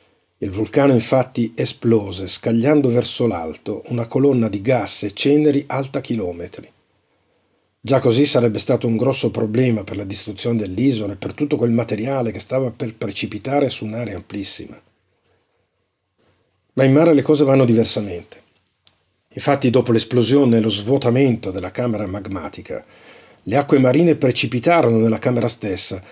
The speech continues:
vaporizzando all'istante e causando un'altra e più drammatica esplosione. Una nube ardente ripiombò, distruggendo ogni cosa rimasta,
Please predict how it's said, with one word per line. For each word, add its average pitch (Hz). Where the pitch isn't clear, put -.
vaporizzando 143
all'istante 120
e 117
causando 143
un'altra 156
e 135
più 127
drammatica 117
esplosione. 92
Una 131
nube 143
ardente 151
ripiombò, 117
distruggendo 120
ogni 113
cosa 127
rimasta, 98